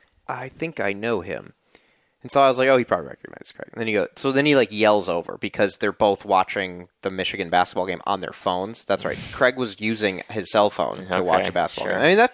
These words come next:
Speaker 1: that's, that's a plus one for him, right?
Speaker 2: Yeah.
Speaker 1: So he goes, "Are you, are you Craig Ross?" And he's like,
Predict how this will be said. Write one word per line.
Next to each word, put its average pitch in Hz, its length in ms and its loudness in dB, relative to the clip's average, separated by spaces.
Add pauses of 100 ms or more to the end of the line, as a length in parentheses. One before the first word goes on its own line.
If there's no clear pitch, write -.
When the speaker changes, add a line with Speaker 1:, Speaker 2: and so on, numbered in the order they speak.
Speaker 1:
that's, 202 260 -2
that's - 280 0
a 285 60 -4
plus - 260 2
one 185 220 2
for - 120 -14
him, 104 240 -16
right? 117 320 0
Speaker 2:
Yeah. 110 260 2 (920)
Speaker 1:
So - 120 -4
he - 20 2
goes, 156 140 6
"Are 180 100 6
you, 208 280 0
are 139 100 -2
you 196 120 2
Craig 151 320 0
Ross?" 131 380 2
And 110 120 -6
he's 98 120 -14
like, - 120 -14